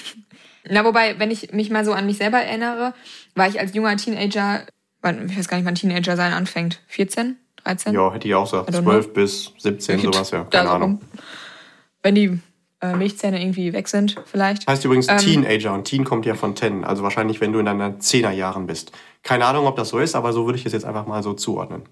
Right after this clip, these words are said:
Speaker 1: Mit zehn? Ei.
Speaker 2: Also irgendwo
Speaker 1: Da
Speaker 2: in den
Speaker 1: hab ich aber noch die
Speaker 2: Zehner Jahren.
Speaker 1: Bibi und Tina
Speaker 2: Also
Speaker 1: Zeitschrift gelesen. Aber gut, ähm, <laughs> lassen wir es mal so, äh,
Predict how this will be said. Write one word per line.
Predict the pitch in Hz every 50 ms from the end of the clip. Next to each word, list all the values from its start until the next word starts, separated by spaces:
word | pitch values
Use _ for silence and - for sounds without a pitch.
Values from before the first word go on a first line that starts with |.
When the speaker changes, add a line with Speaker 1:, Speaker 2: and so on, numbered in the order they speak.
| _ _ _ _ _
Speaker 1:
Mit | - 196 190
zehn? | - - 214 247 403 508 539 554 - _ _ _ _ _ _ _ _ _ _ _ _
Ei. | 196 202 190 165 156 - _ _ _ _ -
Speaker 2:
Also | 127 131 127 127
irgendwo | 131 147 151 151 147 131 127
Speaker 1:
Da | 127
Speaker 2:
in | 208
den | -
Speaker 1:
hab | -
ich | - -
aber | - - -
noch | -
die |
Speaker 2:
Zehner | - - -
Jahren. | -
Speaker 1:
Bibi | 233 240 233
und | 233 220
Tina | 226 233 196
Speaker 2:
Also | 185 180 208
Speaker 1:
Zeitschrift | 175 170 196 180 175 -
gelesen. | 175 175 175 175 175 180 165 -
Aber | - 240 269 254
gut, | 220 180 170 - - _ - -
ähm, | 214 220 220 240 - - - - - 247 - - -
<laughs> | 269 - - - - - - 302 233
lassen | - 240 269 294 320 277
wir | 262 262
es | 262 262
mal | 254 247 247 247 240 226
so, | 226 226 220
äh, | 214 - 208 226